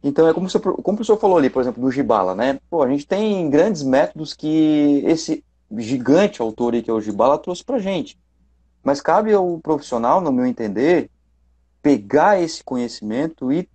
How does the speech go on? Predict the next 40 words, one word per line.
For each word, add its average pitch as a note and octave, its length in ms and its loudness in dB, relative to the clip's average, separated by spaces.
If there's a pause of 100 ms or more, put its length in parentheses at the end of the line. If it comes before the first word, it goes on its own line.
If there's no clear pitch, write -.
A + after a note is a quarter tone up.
transformar E3 720 0
isso E3 240 -2
numa F3 140 -2
realidade D#3 460 0
profissional D#3 680 0
de D#3 140 -2
acordo E3 480 2
com F#3 160 -2
a D#3+ 80 -2
sua G3+ 760 0
realidade D3+ 580 -2
de D3 60 -20
prática D#3 400 -2
profissional. G#2 500 -12 (720)
Isso - 320 0
que G3 60 0
eu E3 100 4
vejo D3 260 2
como C#3 200 -2 (160)
um B2 60 -4
fator B2+ 440 2 (260)
primordial. C#3+ 640 2
É C#3+ 60 4
que A#3+ 100 -4
nem, C#4+ 80 0
por C#4+ 120 0
exemplo, A3 180 0
pra F#3+ 100 -4
gente G3+ 120 -8
pegar D#3 200 2
um E3+ 100 -2
livro, F3+ 280 -2
né? G#2 120 -10
Tô B2+ 140 -10
lendo D3 180 -2
um E3 100 -6
livro F#3 360 -2 (640)
e D#3+ 120 4
tá, D#3+ 340 -2 (100)
o A2+ 140 -20